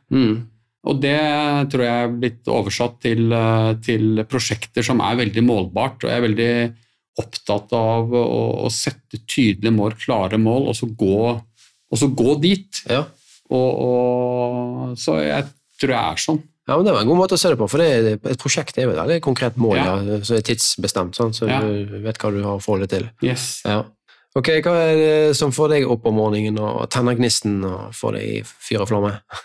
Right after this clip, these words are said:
Speaker 2: Ja, altså, jeg er jo veldig glad i å jobbe.
Speaker 1: Ja.
Speaker 2: Og, og det går tilbake til det jeg sa i sted.
Speaker 1: Mm.
Speaker 2: Ehm, det å, å, å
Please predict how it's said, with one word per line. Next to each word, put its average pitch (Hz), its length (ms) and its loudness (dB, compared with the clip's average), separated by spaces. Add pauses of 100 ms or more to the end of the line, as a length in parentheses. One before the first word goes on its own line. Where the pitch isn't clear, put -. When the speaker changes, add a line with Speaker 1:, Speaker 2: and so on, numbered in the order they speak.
(120)
Speaker 2:
Ja, - 140 -4
altså, 175 240 0
jeg 147 180 0
er 139 160 2
jo 233 80 0
veldig 160 220 2
glad 110 240 0
i - 20 4
å 185 80 4
jobbe. 208 240 -4 (320)
Speaker 1:
Ja. 120 140 0 (400)
Speaker 2:
Og, 170 160 2
og 165 180 2
det 165 80 2
går 156 160 0
tilbake 123 380 -2
til 127 100 0
det 117 140 0
jeg 110 100 0
sa 110 160 0
i 107 80 0
sted. 151 320 -2
Speaker 1:
Mm. 131 240 2
Speaker 2:
Ehm, 131 560 2 (1600)
det 131 240 2
å, 135 60 0
å, 139 420 2 (240)
å 131 80 2